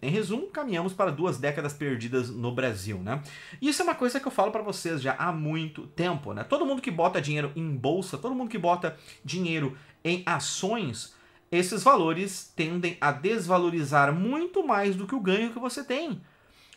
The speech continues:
Por exemplo, eu vejo pessoas, eu vi um canal ali comemorando, eu vi um canal ali comemorando, ele tem a carteira do canal. E na carteira do canal o cara tem um milhão de reais, né? O cara tem um milhão de reais na carteira do canal. E eles estavam comemorando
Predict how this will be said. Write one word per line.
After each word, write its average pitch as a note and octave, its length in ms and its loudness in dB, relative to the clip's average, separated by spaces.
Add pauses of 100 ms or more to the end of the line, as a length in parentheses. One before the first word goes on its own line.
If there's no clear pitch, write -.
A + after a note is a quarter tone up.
Por A3+ 180 4
exemplo, F3+ 420 2
eu D#3+ 100 2
vejo G3+ 280 4
pessoas, G#3 580 0
eu F3+ 100 2
vi E3 120 -2
um F4 80 -4
canal E3+ 400 4
ali D3+ 100 0
comemorando, F#3+ 680 -2 (140)
eu D3 100 0
vi F3 120 -2
um - 20 -4
canal G3+ 320 2
ali D#3 140 0
comemorando, F#3+ 600 -2
ele C3 120 -6
tem F3+ 120 -2
a E3+ 60 0
carteira A3+ 720 0
do G#3+ 280 4
canal. D3+ 560 0 (340)
E F3 60 -2
na C4 100 2
carteira C4 400 2
do A3+ 80 -6
canal F#3+ 280 2
o G#3 40 0
cara G3 160 2
tem G#3+ 160 0
um D#4+ 100 -2
milhão A3+ 520 2
de F3+ 100 -2
reais, C#3 580 2
né? A#2 280 -4
O E3 40 -12
cara G#3 200 -4
tem A3+ 160 -6
um F4 100 0
milhão B3 300 0
de F#3+ 100 0
reais F3+ 540 0 (260)
na F3+ 140 -2
carteira F#3 500 4
do E3 80 -4
canal. A2 500 -4
E C#4 120 -6
eles F4+ 140 0
estavam G3+ 280 2
comemorando G#3+ 680 0